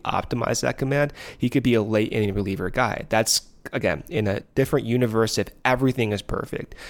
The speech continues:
But to even have that potential is interesting because you've seen guys like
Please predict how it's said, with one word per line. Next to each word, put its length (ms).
But 120
to 80
even 200
have 260
that 160
potential 500
is 140
interesting 520
because 200
you've 180
seen 300
guys 420
like 300